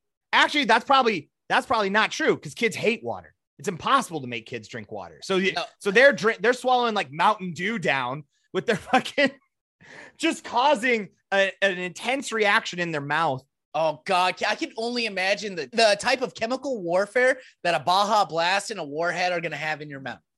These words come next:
Speaker 1: Oh my God, dude. It just, I, it would just, just it, the thing is too, like I said, when I had two in there and they could just work,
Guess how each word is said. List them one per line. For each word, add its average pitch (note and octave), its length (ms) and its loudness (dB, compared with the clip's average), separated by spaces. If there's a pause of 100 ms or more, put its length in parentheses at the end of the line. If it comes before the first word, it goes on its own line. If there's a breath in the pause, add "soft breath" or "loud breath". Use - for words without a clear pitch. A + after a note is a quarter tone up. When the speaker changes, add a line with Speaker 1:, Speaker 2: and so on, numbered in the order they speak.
(240)
Speaker 1:
Oh E3 220 2
my A#2+ 140 -6
God, B2 400 -2
dude. D#2+ 340 -20
It F#3 220 0
just, - 400 2 (140)
I, D#3 100 -8 (180)
it A#3+ 100 4
would C#4+ 120 2
just, C4+ 240 -4
just - 320 -10
it, G#3 80 -10 (180)
the A3 120 -6
thing F4 320 -2
is A#3+ 200 0
too, G#3 520 -2
like G3 180 0
I G#3 80 4
said, E3+ 240 0
when D3+ 140 -2
I G3+ 80 2
had C#4+ 200 0
two A3+ 280 -4
in D#3 180 -4
there G3 160 6
and E3+ 100 2
they E3+ 120 2
could G#3 120 -4
just D#3+ 220 -8
work, D3 320 0